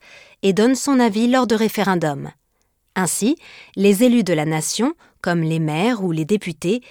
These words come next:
concourent à l'expression de la démocratie. Avec le processus de décentralisation,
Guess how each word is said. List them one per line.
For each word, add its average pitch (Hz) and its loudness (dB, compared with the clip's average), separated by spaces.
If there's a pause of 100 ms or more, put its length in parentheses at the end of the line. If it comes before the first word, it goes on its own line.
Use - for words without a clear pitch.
(320)
concourent 247 0
à 247 0
l'expression 254 0
de 269 2
la 233 2
démocratie. 175 0 (1040)
Avec 208 0
le 214 4
processus 233 -2
de 170 -2
décentralisation, 196 -2